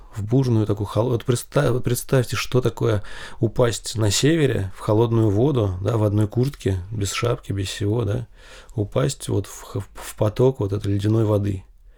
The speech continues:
Вот, то есть это, то есть ты был один, да, то холодно, да, там просторы невероятные,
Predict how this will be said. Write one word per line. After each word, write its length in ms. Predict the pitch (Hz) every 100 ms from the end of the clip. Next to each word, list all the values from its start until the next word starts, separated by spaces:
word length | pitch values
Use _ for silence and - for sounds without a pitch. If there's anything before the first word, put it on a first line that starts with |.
| - - - - - -
Вот, 360 | - 104 101 101
то 40 |
есть 80 | 107
это, 280 | 113 113 104 - -
то 60 | -
есть 180 | 101 - -
ты 200 | 120 117
был 260 | 113 165 160
один, 360 | 110 113 104
да, 100 | 110
то 800 | 123 110 107 101 104 104 104 - 104
холодно, 720 | - 147 135 113 104 101 101
да, 220 | 101 107
там 440 | 101 101 104 104 -
просторы 540 | 104 101 - 139 123
невероятные, 680 | 110 107 110 110 107 113